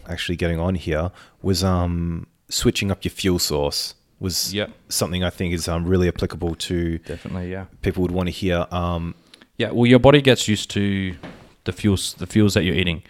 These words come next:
Speaker 2: You know what I mean? So I follow, um, a bodybuilder, Ben Pakulski,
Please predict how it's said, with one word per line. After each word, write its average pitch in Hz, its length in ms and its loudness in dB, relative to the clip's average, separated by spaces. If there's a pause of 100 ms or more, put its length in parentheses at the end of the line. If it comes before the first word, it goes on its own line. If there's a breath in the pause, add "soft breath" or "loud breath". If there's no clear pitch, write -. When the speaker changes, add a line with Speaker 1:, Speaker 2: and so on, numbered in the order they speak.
(380 loud breath)
Speaker 2:
You 90 80 -2
know 87 80 0
what 90 60 0
I 95 40 2
mean? 113 120 4
So 95 360 2
I 104 100 2
follow, 110 500 4
um, 90 480 2
a 87 60 -6
bodybuilder, 92 400 0
Ben 90 220 0
Pakulski, 90 600 -4